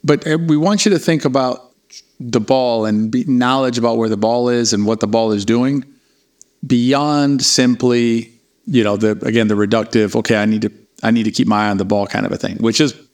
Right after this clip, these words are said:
important. We want you to think more broadly about it. And let me lay out for you some different ways that you can use this. When you're out there playing, uh, playing the game, if you take a lot of your mental bandwidth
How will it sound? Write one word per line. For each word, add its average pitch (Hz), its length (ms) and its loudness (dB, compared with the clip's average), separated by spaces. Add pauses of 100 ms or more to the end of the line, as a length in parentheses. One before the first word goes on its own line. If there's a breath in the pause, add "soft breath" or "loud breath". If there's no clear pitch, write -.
important. 110 460 0 (640 soft breath)
We 131 80 2
want 160 160 2
you 175 40 2
to 143 60 -2
think 151 160 0
more 131 140 0
broadly 110 400 0
about 92 280 -2
it. - 60 -14 (460)
And 123 100 0
let 135 100 2
me 151 80 0
lay 143 200 0
out 131 160 -2
for - 100 -2
you 120 140 2
some 113 200 2
different 113 300 0
ways 107 220 0
that 104 80 2
you 104 120 -2
can 101 180 -2
use 95 180 -2
this. - 440 -6 (580 soft breath)
When 170 400 2
you're 175 180 0
out 151 220 -2
there 139 120 2
playing, 120 720 0 (320)
uh, 107 340 -4 (400)
playing 131 240 2
the 117 80 0
game, 101 460 -2 (880 soft breath)
if 175 300 2
you 180 160 2
take 143 600 0 (200)
a 120 100 0
lot 123 460 0
of 131 100 -2
your 123 140 2
mental 123 280 0
bandwidth 107 640 -4